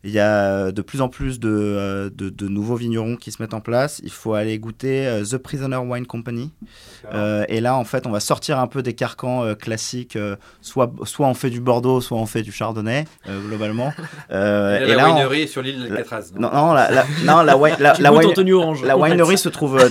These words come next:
Speaker 1: dans, d-, euh, à Oakville et, euh, et c'est vraiment assez sympa à aller goûter. Ça va être des vins beaucoup plus chauds, mais là, on va être sur des, euh, sur des, sur des vins où on va avoir des assemblages un peu improbables.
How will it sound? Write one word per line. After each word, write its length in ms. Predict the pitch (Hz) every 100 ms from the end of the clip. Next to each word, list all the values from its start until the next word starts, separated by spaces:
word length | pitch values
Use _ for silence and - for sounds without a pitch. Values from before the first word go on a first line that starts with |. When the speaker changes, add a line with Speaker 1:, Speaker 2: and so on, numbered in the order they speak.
| 156
Speaker 1:
dans, 200 | 170 170
d-, 80 | 127 139
euh, 160 | - 127
à 200 | - 117 151
Oakville 440 | 151 156 185 180
et, 220 | - 120 117
euh, 420 | 117 113 113 110
et 80 | -
c'est 160 | 113 123
vraiment 340 | 117 143 151 -
assez 440 | 135 - 160 156
sympa 360 | 147 143 135 147
à 60 |
aller 160 | 139 131
goûter. 260 | 123 117 151
Ça 120 | 123
va 80 | 113
être 80 |
des 120 | 123 117
vins 140 | 117
beaucoup 220 | 135 139
plus 140 | 151 143
chauds, 200 | - 165
mais 140 | 160
là, 100 | 131 143
on 100 | 135
va 180 | 120 117
être 120 | 127
sur 200 | - 123
des, 260 | 117 113
euh, 200 | 110 110 110 107
sur 220 | - 120
des, 180 | 117 113
sur 180 | 107 127
des 120 | 120
vins 320 | 113 139 165 -
où 100 | 120
on 120 | 113
va 120 | 117
avoir 200 | 117 131
des 100 | 120
assemblages 520 | 117 131 120 135 135
un 80 | 117
peu 180 | - 147
improbables. 520 | 139 139 127 120